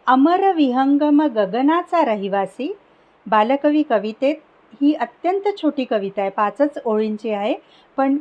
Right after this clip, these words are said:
फार सुंदर रचना त्यांनी केलेली आहे. "हे अमर विहंगम गगनाचा रहिवासी, त्या नील सागरावरचा चतुर खलासी,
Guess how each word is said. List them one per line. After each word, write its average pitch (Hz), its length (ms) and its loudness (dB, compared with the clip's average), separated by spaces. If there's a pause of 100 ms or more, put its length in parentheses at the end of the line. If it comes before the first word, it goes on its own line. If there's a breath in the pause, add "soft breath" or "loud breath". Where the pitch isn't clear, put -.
फार 285 260 0
सुंदर 262 540 2
रचना 262 400 -2
त्यांनी 214 340 -6
केलेली 190 480 -6
आहे. 202 200 -4 (680 soft breath)
"हे 403 220 2
अमर 302 420 4
विहंगम 285 680 4
गगनाचा 269 760 2
रहिवासी, 202 760 -4 (440 soft breath)
त्या 330 220 4
नील 320 380 4
सागरावरचा 240 1160 0
चतुर 359 500 -2 (120)
खलासी, 190 520 -4